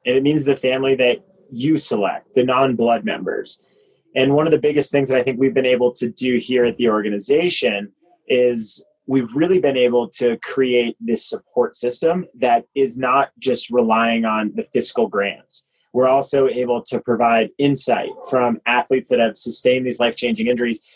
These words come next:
so that they can help others and so they can understand from a mentor-mentee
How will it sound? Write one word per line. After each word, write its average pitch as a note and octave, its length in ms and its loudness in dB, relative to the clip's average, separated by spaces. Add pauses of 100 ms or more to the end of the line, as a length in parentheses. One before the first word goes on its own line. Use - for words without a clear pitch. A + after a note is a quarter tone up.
(140)
so C3+ 160 0
that B2 260 0
they C3+ 240 2
can C3+ 160 -2
help A#2 240 0
others A2+ 380 0
and G#2+ 100 -4 (140)
so B2+ 180 0
they C#3+ 220 2
can C3+ 160 -4
understand A#2+ 440 0
from A#2 160 0
a A2 60 2
mentor-mentee A2+ 1160 -2